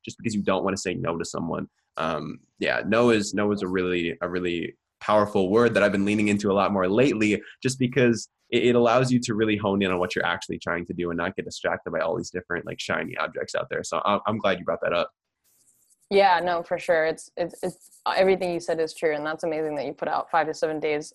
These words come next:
Speaker 2: of content 'cause that is really not easy. So, like, hats off to you on that.
Speaker 1: Appreciate that. <laughs> Um, so, so I'm also curious about that scrunchie business. So you said you got into, or you got aware of, like, e-commerce drop shipping,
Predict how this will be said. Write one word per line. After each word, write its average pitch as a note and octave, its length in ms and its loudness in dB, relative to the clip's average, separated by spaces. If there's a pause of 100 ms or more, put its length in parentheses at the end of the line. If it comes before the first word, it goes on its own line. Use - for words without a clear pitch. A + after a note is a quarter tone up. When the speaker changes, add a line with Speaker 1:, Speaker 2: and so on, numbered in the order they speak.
Speaker 2:
of E3 160 -8
content D#3 400 -6
'cause E3+ 160 -2
that E3 160 4
is E3+ 220 -2
really E3 280 4
not D3+ 300 -4
easy. D3+ 320 -4
So, B2+ 400 -2 (160)
like, D3+ 160 -2
hats D#3+ 220 0
off D3+ 180 2
to D#3+ 100 -4
you D3 100 0
on C#3+ 140 0
that. C#3 260 -2 (460)
Speaker 1:
Appreciate C3 340 2
that. F2 280 4 (880)
<laughs> - 0 - (480)
Um, D3+ 300 2
so, E3 220 4
so E3 120 2
I'm D#3 120 2
also G#3 240 2
curious D#3+ 260 2
about C3 140 4
that G#2+ 160 6
scrunchie A#2+ 360 2
business. F2+ 400 0
So A2+ 280 2 (160)
you B2 80 0
said D3+ 140 4
you C#3+ 60 4
got C3 200 4
into, B2 400 4
or G#2+ 100 4
you G#2+ 80 0
got G#2+ 160 4
aware G2+ 480 2
of, F#2+ 280 2 (180)
like, F2 200 0
e-commerce G2 460 -2
drop F#2+ 220 2
shipping, F2 380 -4